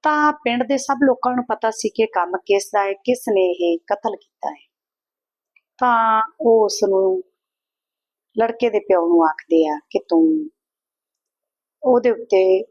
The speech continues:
ਪੁਲਿਸ ਸਟੇਸ਼ਨ ਜਾਂ ਥਾਣੇ ਵਿੱਚ ਜਾ ਕੇ ਤੇ ਇਹਦੇ ਉੱਤੇ ਪਰਚਾ ਦਰਜ ਕਰਵਾ।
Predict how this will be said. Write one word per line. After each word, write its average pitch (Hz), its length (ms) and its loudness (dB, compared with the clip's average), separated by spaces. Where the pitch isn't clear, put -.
ਪੁਲਿਸ 247 200 2
ਸਟੇਸ਼ਨ 202 540 -2
ਜਾਂ 185 180 -2
ਥਾਣੇ 196 280 0
ਵਿੱਚ 190 200 -4
ਜਾ 160 260 -2
ਕੇ 180 180 -2
ਤੇ 190 100 -6
ਇਹਦੇ 247 380 0
ਉੱਤੇ - 200 -6
ਪਰਚਾ 190 340 -6
ਦਰਜ - 260 -10
ਕਰਵਾ। - 320 -20